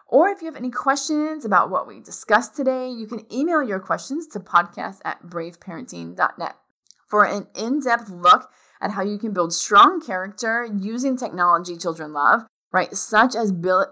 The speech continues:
building humility through a standard of no selfies, you can pick up a copy of the book that I read from today, Managing Media, Creating Character. It is available at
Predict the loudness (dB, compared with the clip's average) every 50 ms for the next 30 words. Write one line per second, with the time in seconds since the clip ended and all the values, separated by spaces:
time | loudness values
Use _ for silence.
0 | -2 0 2 2 2 2 0 0 -2 -4 -8 -8 -6 -6 -2 -2 0 -2 -2 -4
1 | -6 -6 -8 -8 _ _ _ _ _ -10 -8 -8 -8 -8 -10 -14 -14 -10 -8 -6
2 | -6 -6 -6 -4 -4 -4 -4 -4 -6 -8 -10 -8 -10 -8 -6 -4 -4 -6 -6 -4
3 | -2 -2 -2 -2 -2 -4 -4 -4 -4 -6 -8 -14 _ _ _ _ _ -6 -4 -4
4 | -4 -4 -4 -2 0 2 2 0 2 2 0 0 0 -2 -4 -6 -4 -4 -4 -2
5 | 0 2 2 2 0 -4 -4 -4 -4 -2 -4 -6 -6 -8 -10 -10 -8 -6 -4 -4
6 | -2 -2 -4 -4 -4 -6 -6 -8 -8 -10 -10 -12 -14 -14 -14 -12 -6 -4 -4 -4
7 | -4 -2 -2 0 0 0 -4 -8 -10 -6 -4 -4 -2 -4 -4 -6 -8 -8 -8 -8
8 | -8 -8 -8 -10 -12 -10 -4 0 2 2 2 0 -4 -4 -4 -4 -4 -4 _